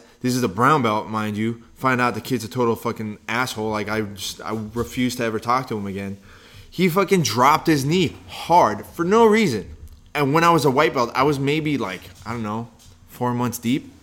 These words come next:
like, into jiu-jitsu, and he was just trying to act tough and fucking put his, like, knee in my rib cage. Like, "All right, dude." Like, and this kid was,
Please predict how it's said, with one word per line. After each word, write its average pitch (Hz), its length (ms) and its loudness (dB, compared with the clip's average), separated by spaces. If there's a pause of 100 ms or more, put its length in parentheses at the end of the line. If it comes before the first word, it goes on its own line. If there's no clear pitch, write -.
(540)
like, 113 180 -2
into 131 220 0
jiu-jitsu, 143 600 0 (340)
and 117 200 -4
he 127 240 0
was 123 200 0
just 110 200 -8
trying 117 300 -4
to 123 60 -4
act 120 320 -4
tough 120 280 -2
and 107 80 -14
fucking 113 360 -6
put 113 240 -4
his, 117 280 -4
like, 117 140 -2
knee 135 200 -4
in 165 100 -6
my 127 80 -4
rib 165 240 -2
cage. 107 260 -6
Like, 104 200 -8
"All 170 80 -4
right, 147 160 2
dude." 123 280 -2 (640)
Like, 113 420 -4 (260)
and 123 220 -2
this 156 160 2
kid 156 240 2
was, 127 320 0